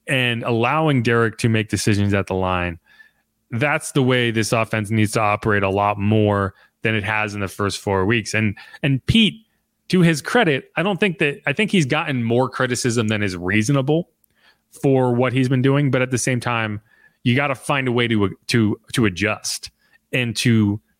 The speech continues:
do the things that have worked and eliminate the things that clearly have not worked. And that's where I think you've seen this Saints offense really not get the job done, is adjusting in game and, and kind of working that around and, and finding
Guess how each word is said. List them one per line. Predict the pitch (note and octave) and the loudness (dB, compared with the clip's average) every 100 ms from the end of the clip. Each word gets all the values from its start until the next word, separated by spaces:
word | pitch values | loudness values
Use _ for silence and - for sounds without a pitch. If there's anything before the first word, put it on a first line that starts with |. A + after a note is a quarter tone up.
| _ - | _ 0
do | F3 G3+ | 2 4
the | D#3+ | 2
things | C3+ A#2+ | 0 -2
that | A2+ | 0
have | A2 G#2+ | 0 0
worked | G#2 G2+ - - - - | 0 0 -2 -12 -20 -8
and | A#2+ A#2 | -4 0
eliminate | A2+ D3 E3 C3+ B2 | 2 2 2 2 -2
the | A#2+ | -4
things | - A2+ G#2+ - _ | -2 0 -2 -4 _
that | A#2+ | -6
clearly | - B2+ A#2 G2+ | -2 0 2 0
have | G2+ | -2
not | G2+ G#2 | -4 -2
worked. | F#2+ F#2 - _ _ | -2 -2 -4 _ _
And | A#2 A#2+ | 0 0
that's | A#2 - | -2 -2
where | B2 | 0
I | A2+ | 0
think | A2 - A2 G2 - _ _ _ | -2 -2 -2 -4 -14 _ _ _
you've | A2+ G#2 | -2 0
seen | - B2+ A#2 | 0 2 2
this | A2+ - | 0 0
Saints | A#2 A2 | -2 -2
offense | A2 A2 A2+ G2+ | -2 -2 -4 -4
really | G2+ G#2+ C#3 | 0 2 2
not | B2+ A#2+ | 0 -2
get | A#2+ | -4
the | A2 | -2
job | G#2 G#2+ A#2+ | 0 -2 -2
done, | A#2+ F#2+ G2 _ _ | -4 -4 -10 _ _
is | - B2 G#2+ - - | 0 0 0 -6 -6
adjusting | A#2 F#2+ C3 C3 - A2 G2 - _ _ | -4 -2 -2 -2 -2 -2 -4 -8 _ _
in | B2 A2+ G2+ | -2 0 0
game | G2+ F#2 F2+ - | 0 0 -2 -4
and, | A2 G#2+ G2+ F#2 - _ _ _ _ - | -4 -2 -4 -8 -12 _ _ _ _ -4
and | A2+ G#2 G2+ | -2 -2 -4
kind | A#2 | -4
of | G#2+ F#2+ | -4 -6
working | G2+ A2+ B2 B2+ A2+ | -2 -2 -2 -2 -2
that | A2 G#2 | -2 0
around | G2+ G2+ F#2+ G2 | 0 -2 -2 -2
and, | G2 | -4
and | G#2+ G2 | -4 -6
finding | - B2+ C3+ B2+ A#2 A2 G2+ | -4 -2 -2 -2 -2 -2 -6